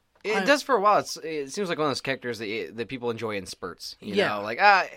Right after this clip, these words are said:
Speaker 1: he's cool, he's back. He can go away now.
Speaker 2: Yeah.
Speaker 1: Oh, cool, he's back. He can go away now."
Speaker 2: And
Speaker 1: <laughs>
Speaker 2: so I think that with the team, he's a really interesting character by himself.
Speaker 1: Well, that's what they're leading to, though.
Speaker 2: Right, the
Speaker 1: We're getting the
Speaker 2: Defenders.
Speaker 1: Defenders, yeah.
Speaker 2: Right, but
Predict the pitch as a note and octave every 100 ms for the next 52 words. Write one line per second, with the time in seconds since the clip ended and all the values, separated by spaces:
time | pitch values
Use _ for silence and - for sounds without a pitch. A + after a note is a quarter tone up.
0 | G3+ C#4+ B3+ D#4+ D4 A3+ A3 B3+ F3 -
1 | _ _ _ A#3+ E3+ A2+ F#2+ F2 F2+ -
2 | _ - - _ G#3+ A#3 C3+ F4+ C4+ G#3+
3 | B3 F3 - - A3+ G#2 E2 E2+ F2 -
4 | F#3+ F3+ D#3+ E3+ F3 E3 D#3 F3+ - G#3+
5 | G#3 F3 E3 D#3+ D3+ - E3 F#3 G3 _
6 | _ _ F#3+ F#3 D#3+ D#3+ E3 D#3+ D#3+ E3
7 | - E3+ - F3 F3 F#3 F#3 _ _ -
8 | D3+ D#3+ F3 D#3 G#3 G#3 G3+ F#3 E3+ D#3+
9 | D#4 E4+ C#3 - E2 D#2+ - A3 C4+ A3+
10 | D#3+ F#3 D3 A3 A#3 D#3 - C#4+ A#2 F2
11 | A#2+ E3 F2 - - - A3 D3+ D#3+ D#3+
12 | D#3+